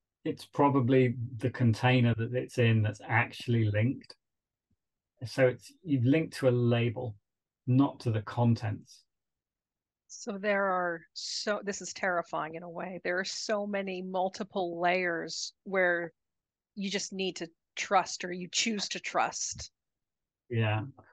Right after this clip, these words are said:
Speaker 1: Well, Tech Rock, who did the baby food, what they'd done was, it was in China, and there'd been a baby food scandal where
Speaker 2: Mm.
Speaker 1: they'd got all sorts of unpleasant things put into baby food and then sold it cheaply. They took the tin and they put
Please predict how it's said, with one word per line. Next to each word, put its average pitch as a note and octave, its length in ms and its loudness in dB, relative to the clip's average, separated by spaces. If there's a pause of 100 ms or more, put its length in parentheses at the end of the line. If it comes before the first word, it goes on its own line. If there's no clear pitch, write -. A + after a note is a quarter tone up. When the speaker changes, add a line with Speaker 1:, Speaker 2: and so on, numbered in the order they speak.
Speaker 1:
Well, D#3 140 2
Tech - 400 0
Rock, C3 240 6
who C#3+ 100 4
did C3 160 4
the A#2 60 0
baby C3 340 6
food, A2+ 360 2
what C3 180 2
they'd C3 240 2
done A#2+ 340 0 (640)
was, B2+ 300 0 (340)
it E3 160 -6
was C#3 160 0
in C#3+ 200 8
China, C#3 400 6
and B2 120 4
there'd A#2+ 160 0
been A#2+ 160 2
a A2+ 40 0
baby A#2 360 -2
food G#2 260 -6
scandal A2 540 -2 (100)
where G#2 260 2
Speaker 2:
Mm. - 20 2
Speaker 1:
they'd G#2 220 0 (320)
got A#2+ 60 0
all A#2 140 2
sorts A#2 280 -4
of G#2+ 100 -6 (480)
unpleasant A2 420 2
things A2+ 240 4
put A2 180 -2
into G2+ 200 -2
baby A2+ 240 4
food G#2 280 -2
and G2 120 -2
then G2 100 -2
sold G2+ 380 -2
it G2 60 -14 (440)
cheaply. A2 460 -4 (340)
They A#2+ 100 2
took D3 260 0
the B2+ 80 -2
tin A#2+ 520 4 (400)
and A#2+ 120 4
they B2 140 2
put C3+ 300 0